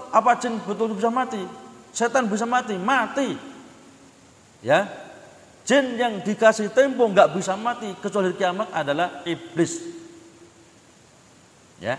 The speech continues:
hanya satu tak iblis ini. Adapun jin-jin yang lain, ya, jin yang kafir namanya setan, jin yang mukmin namanya jin muslim. Ya. Adapun yang dikasih tempo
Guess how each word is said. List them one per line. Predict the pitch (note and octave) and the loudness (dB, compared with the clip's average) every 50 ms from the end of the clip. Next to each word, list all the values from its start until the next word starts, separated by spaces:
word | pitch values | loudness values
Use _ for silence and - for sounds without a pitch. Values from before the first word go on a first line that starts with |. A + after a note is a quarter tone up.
| A2 | -6
hanya | B2 D3+ D#3+ | -6 -6 -6
satu | F3 F3 F#3+ F3 F#3+ | -4 -4 -4 -4 -4
tak | F3+ - G3 - G3 | -4 -4 -4 -4 -4
iblis | E3+ C#3 E3 D3+ C3 | -4 -4 -4 -4 -4
ini. | D#3 C3 A2+ G2+ - - - - - - - - - - - - _ | -8 -10 -10 -14 -16 -18 -20 -20 -20 -20 -20 -20 -20 -20 -20 -20 _
Adapun | - C3 C3+ C#3 D#3 D#3 F3+ F3 | -4 -2 -2 0 0 -2 -2 -4
jin-jin | D#3+ - F3+ F3 E3 D#3+ F3+ F3 | -2 -2 -4 -4 -2 -2 -4 -2
yang | D#3+ F3+ F3 E3 | -2 -2 -2 0
lain, | F3 G#3+ A3+ G#3+ G3+ F#3+ F3+ F3 - - - - - - - - - - - - - - _ - - | 0 0 0 0 -4 -6 -10 -14 -16 -18 -20 -20 -20 -20 -20 -20 -20 -20 -20 -20 -20 -20 _ -20 -10
ya, | F2 G#2 C3+ D3+ F3 - - - - - | -2 0 0 0 -2 -4 -12 -18 -18 -10
jin | - C3+ B2+ A#2+ B2 | -8 -6 -6 -4 -4
yang | B2+ B2+ B2 A#2+ | -4 -4 -4 -4
kafir | A#2 - B2+ A#2 A2+ - C#3+ C3 | -2 0 0 0 0 -2 -6 -4
namanya | C3 B2+ B2 A#2+ B2 A#2+ A#2+ A#2 | -4 -6 -6 -6 -6 -6 -6 -8
setan, | A2+ - B2 A2 - - C3 D3 D#3 F3 - - - - - - - - - - | -8 -8 -8 -8 -2 -2 -2 -2 -2 -4 -10 -16 -18 -20 -20 -20 -20 -20 -12 -8
jin | - C#3 B2+ A#2+ A#2 A#2 | -6 -6 -6 -6 -6 -4
yang | C3 B2+ A#2+ A#2+ | -4 -4 -4 -6
mukmin | B2+ D3+ - - D3+ C#3+ C3 | -8 -8 -8 -8 -10 -8 -6
namanya | B2 B2 A#2+ A#2 A2+ B2 D3 D#3+ E3 - - | -6 -6 -4 -6 -4 -4 -4 -6 -6 -6 -2
jin | B2+ D3 E3 F3+ F#3+ - - - - A2+ | -2 -2 -2 -2 -6 -12 -16 -16 -14 -10
muslim. | B2+ C3+ B2 - - B2+ B2 B2 A2 E2+ D2 - - - - - - - - - - _ _ _ _ - _ _ _ _ _ _ _ _ - | -8 -8 -8 -8 -10 -6 -6 -6 -6 -6 -10 -16 -20 -20 -20 -20 -20 -20 -20 -20 -20 _ _ _ _ -20 _ _ _ _ _ _ _ _ -10
Ya. | E2 F#2 A2 B2+ C3+ - - - - - - - - - - - _ _ _ _ _ _ _ _ _ _ _ - _ - | -8 -6 -6 -6 -8 -14 -20 -20 -20 -20 -20 -20 -20 -20 -20 -20 _ _ _ _ _ _ _ _ _ _ _ -20 _ -6
Adapun | - D3+ E3+ E3+ G3 F#3+ F#3+ G3+ F#3+ F3+ F3+ E3 D3+ C#3 D3 | -2 -2 0 0 0 -2 -2 -4 -6 -6 -8 -10 -12 -8 -4
yang | D3 E3+ D#3+ | -4 -2 -2
dikasih | D3 E3 E3 F3 D#3+ E3 E3+ - | -4 -4 -4 -4 -4 -4 -6 -6
tempo | F#3 F3+ F3 E3+ | -6 -6 -4 -4